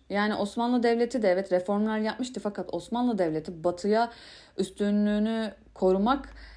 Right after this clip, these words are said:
e, isterken, e, reformlar yapıyor. Fakat Kemalizm tamamen bunları hukuk, idare sürecinde de, e, batının örnek alınması, e, hareketiyle devam ediyor. Yani aslında Kemalizm topyekün, e,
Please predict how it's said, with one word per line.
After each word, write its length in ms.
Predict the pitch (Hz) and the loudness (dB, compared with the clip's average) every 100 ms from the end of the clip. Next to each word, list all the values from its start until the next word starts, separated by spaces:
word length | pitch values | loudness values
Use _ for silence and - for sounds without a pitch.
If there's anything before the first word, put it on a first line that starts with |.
| - | -10
e, 300 | - 151 147 - | -4 -2 -2 -6
isterken, 680 | 160 - 214 220 196 143 143 | -6 0 0 2 -2 -2 -6
e, 200 | 151 143 | -6 -2
reformlar 520 | 156 160 180 175 220 | -4 -2 -4 -2 0
yapıyor. 520 | 269 294 294 294 294 294 - - | 2 2 4 4 4 0 -12 -6
Fakat 380 | - - 254 254 | -4 0 -2 -2
Kemalizm 640 | - 196 214 294 285 285 | -2 0 4 6 6 6
tamamen 580 | 285 208 233 277 240 190 | 4 2 2 2 0 0
bunları 240 | 196 196 | -2 -2
hukuk, 520 | 208 202 208 240 226 - | 0 -2 0 -2 -4 -6
idare 380 | 170 185 190 220 | -2 0 2 0
sürecinde 640 | 226 196 185 185 196 262 | 0 -2 0 0 2 4
de, 220 | 214 165 - - - - | 4 2 0 -16 -20 -8
e, 300 | - 151 147 143 143 - - 151 | -2 0 0 -2 -14 -18 -16 -2
batının 420 | 180 185 240 254 | -2 2 0 2
örnek 440 | 180 180 240 254 196 | 2 2 2 0 0
alınması, 800 | 190 190 196 190 - 254 254 254 - - _ | 0 0 0 -4 0 0 0 -4 -20 -20 _
e, 380 | - 160 147 143 156 | -2 0 0 0 0
hareketiyle 880 | 185 170 202 185 214 202 165 143 143 - | 0 2 0 0 0 4 2 0 -6 -12
devam 440 | 151 165 151 147 147 | -2 -2 0 -2 -2
ediyor. 220 | 147 151 | 0 2
Yani 320 | 202 220 233 | 4 2 0
aslında 440 | 240 - 254 254 | -2 -2 0 0
Kemalizm 420 | 294 233 247 269 254 | 0 0 2 2 0
topyekün, 680 | - 254 226 180 240 240 - | 0 -2 -2 -4 -6 -8 -8
e, 400 | 165 160 156 | -8 -6 -8